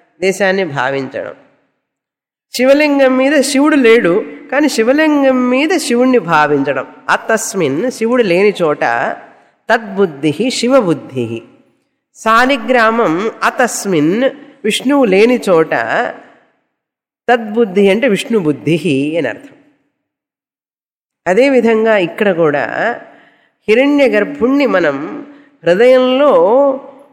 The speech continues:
ఉపాసన చేస్తున్నాం. ఆ ఉపాసన చేసేటప్పుడు హిరణ్య గర్భుడు ఇక్కడ ఉన్నాడా అంటే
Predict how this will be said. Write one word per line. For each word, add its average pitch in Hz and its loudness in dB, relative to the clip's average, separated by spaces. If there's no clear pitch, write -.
ఉపాసన 226 0
చేస్తున్నాం. 165 -2
ఆ 175 -2
ఉపాసన 226 -2
చేసేటప్పుడు 170 -2
హిరణ్య 185 0
గర్భుడు 220 -2
ఇక్కడ 175 -2
ఉన్నాడా 185 0
అంటే 160 -2